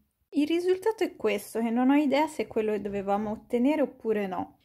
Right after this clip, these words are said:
Copri la ciotola con un panno da cucina, lasciala lievitare al caldo per quarantacinque minuti, fino a quando la pasta sarà raddoppiata di dimensioni.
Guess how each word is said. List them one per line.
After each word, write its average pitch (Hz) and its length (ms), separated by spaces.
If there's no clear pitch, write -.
Copri 302 320
la 254 120
ciotola 277 420
con 240 140
un 285 180
panno 247 320
da 254 160
cucina, 349 540
lasciala 240 480
lievitare 233 580
al 240 160
caldo 285 380
per 233 160
quarantacinque 226 720
minuti, 220 640
fino 247 200
a 294 60
quando 294 540
la 247 160
pasta 240 400
sarà 196 260
raddoppiata 208 640
di 208 180
dimensioni. 226 1300